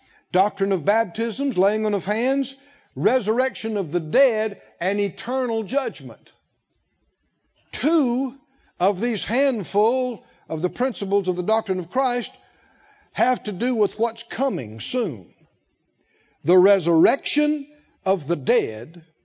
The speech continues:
and of eternal judgment. In Hebrews, uh, nine, are you there? Twenty-seven.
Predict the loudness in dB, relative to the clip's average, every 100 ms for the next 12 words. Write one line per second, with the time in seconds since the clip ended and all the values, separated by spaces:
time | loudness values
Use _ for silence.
0 | _ _ _ _ _ _ -2 0 2 4
1 | 4 2 -2 -6 -4 -4 -6 -2 -2 -2
2 | 0 0 -2 -10 _ _ _ _ _ 0
3 | 0 0 -10 -20 -20 _ _ _ _ _
4 | _ _ _ _ _ _ _ _ _ _
5 | _ 0 2 4 4 4 2 2 0 -2
6 | -2 -4 -6 _ _ _ -4 0 0 -2
7 | -4 -2 0 0 -2 -6 -20 _ _ _
8 | _ _ _ -2 0 0 0 -2 -2